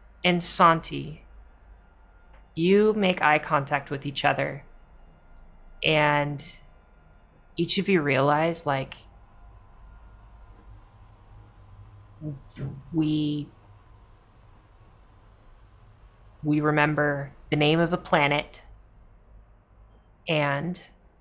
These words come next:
um, there is an unconscious Alara on the floor.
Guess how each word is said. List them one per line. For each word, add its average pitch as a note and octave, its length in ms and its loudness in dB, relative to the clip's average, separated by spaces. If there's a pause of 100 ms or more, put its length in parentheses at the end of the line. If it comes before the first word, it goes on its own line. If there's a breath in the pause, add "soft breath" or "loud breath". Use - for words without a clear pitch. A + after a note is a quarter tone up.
(1800)
um, D3 600 0 (1400)
there D#3+ 240 4
is D3 800 -4 (3000)
an D#3 220 -2
unconscious F3 840 2
Alara D3 500 4
on C#3+ 160 0
the C#3+ 80 -6
floor. D3 600 -4